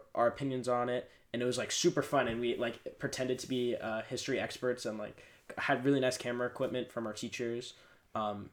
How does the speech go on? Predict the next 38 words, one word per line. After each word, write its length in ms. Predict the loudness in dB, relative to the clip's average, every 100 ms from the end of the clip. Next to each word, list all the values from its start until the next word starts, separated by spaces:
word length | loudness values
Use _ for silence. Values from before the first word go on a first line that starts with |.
| -2
and 120 | 2
then 120 | 2
instead 300 | 2 4 4
of 120 | 4 2
in 100 | -4
class, 440 | 2 4 4 2 -2
you 80 |
know, 120 | -4 -4
writing 280 | -4 -4
papers 560 | -2 -4 -2 -2 -2 -4
or, 220 | -6 -8 -10 -20 _
uh, 420 | -6 -4 -4 -4 -8 -12 _ _ _ _ _ -6
taking, 360 | -4 -2 -4 -2
I 100 | 2
mean, 140 | 4
we 80 | 4
took 200 | 4 2
notes, 280 | 4 4 2
but 120 | -4
instead 220 | -2 0 0
of 60 |
doing 180 | 2 0
all 80 | 0
that, 120 | -2
we 60 | -2
got 180 | -2 -2
to 60 | -2
actually 320 | -4 -4 -4
make 240 | -4 -6
something, 320 | -8 -10 -10
which 180 | -10 -10
is 200 | -10 -10 -14 _ _ _ -20 _ -4
just 140 | 0
something 240 | 2 2 2
super 380 | 2 2 2 0
cool 420 | 0 0 0 -2
and, 160 | -2 -4
uh, 140 | -6